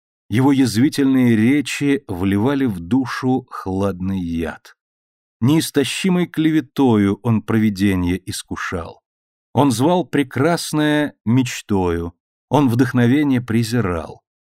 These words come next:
Не верил он любви, свободе, на жизнь насмешливо глядел.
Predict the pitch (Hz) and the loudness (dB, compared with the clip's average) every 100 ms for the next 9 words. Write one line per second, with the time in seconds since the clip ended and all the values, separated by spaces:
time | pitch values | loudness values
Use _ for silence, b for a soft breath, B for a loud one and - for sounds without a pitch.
0 | _ - 139 151 131 151 147 143 131 139 | _ 0 2 4 4 4 2 0 0 0
1 | 127 110 98 85 85 120 131 123 - 90 | 2 0 0 -2 0 0 -2 -6 -8 -6
2 | 80 80 110 123 117 117 _ _ _ 107 | -4 -2 0 0 -2 -4 _ _ _ 0
3 | 123 123 165 143 135 127 123 123 131 127 | 2 2 2 2 2 2 2 2 0 0
4 | - 127 143 123 95 87 85 95 90 90 | 0 2 2 -2 -4 -4 -2 -4 -2 -2
5 | 76 | -4